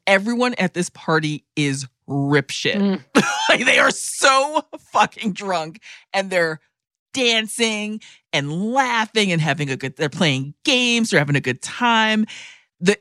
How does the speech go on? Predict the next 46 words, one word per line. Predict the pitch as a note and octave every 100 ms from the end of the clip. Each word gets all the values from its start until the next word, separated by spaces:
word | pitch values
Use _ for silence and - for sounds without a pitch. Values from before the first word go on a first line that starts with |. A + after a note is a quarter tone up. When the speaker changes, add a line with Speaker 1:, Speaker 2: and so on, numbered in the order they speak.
| -
Speaker 1:
atmosphere | G#3+ G#3+ C#4 C#4+ - D4+ D4+
of | C4 G#3
this | F#3 F3+
party | - - D3+ D3 F3 G3+ -
is | D#3+
so | - - - F3 E3 F#3 G#3+
intensely | A3 G3 - - - E3+ E3 - F3 E3+ E3 E3+ _ _
fun. | - D3 D3 G3+ A#3 A#3+ _ -
It | G3
just | G#3+ G3+
translates | - - G#3 G#3 A#3 B3+ A#3
in | A3+
a | G3
way | F3
that | E3+ D#3
I | D3+
haven't | D3 - E3 E3 -
seen | - D#3 D3 C3+ C3 - _ _
on | C#3 C3
screen. | C3 - B2
I | B2+
think, | G#3 B3
like, | C#4 A3+
two | - B3
hundred | B3 A#3+ A3
Cigarettes | - C#3 D3+ A#2+
kinda | - D3
gave | C#3+ C#3+
me | C#3
that | C#3 C#3
feeling | - C3+ C3
when | C3
I | C3
watched | C3 B2+ -
it, | C3 A#2+
but | - B2+ - - _
there | F3+ F#3
are |
very | F3 A3+ D4
few | C#4+ B3
movies | G#3+ F3+ F#3 F#3
that | E3
show | C#3 - D#3+
party | - A#2+ D3 D3+
scenes | - F#3
that | F3